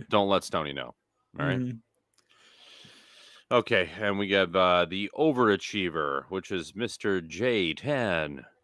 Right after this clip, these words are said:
Speaker 2: Yep.
Speaker 1: Trademark.
Speaker 2: Yep,
Speaker 1: Uh,
Speaker 2: yep.
Speaker 1: one thirty-six point five six, but you're starting pro-, y-, you're projecting your previous starting projected points were only supposed to be eighty-nine point four six, so wow.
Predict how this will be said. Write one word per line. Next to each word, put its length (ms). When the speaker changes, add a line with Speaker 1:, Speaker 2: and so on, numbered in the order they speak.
Speaker 2:
Yep. 120
Speaker 1:
Trademark. 340
Speaker 2:
Yep, 180
Speaker 1:
Uh, 280
Speaker 2:
yep. 120
Speaker 1:
one 200
thirty-six 480
point 220
five 280
six, 680
but 140
you're 160
starting 440
pro-, 120
y-, 160
you're 200
projecting 680
your 340
previous 460
starting 340
projected 480
points 400
were 320
only 240
supposed 320
to 60
be 200
eighty-nine 440
point 260
four 200
six, 340
so 320
wow. 420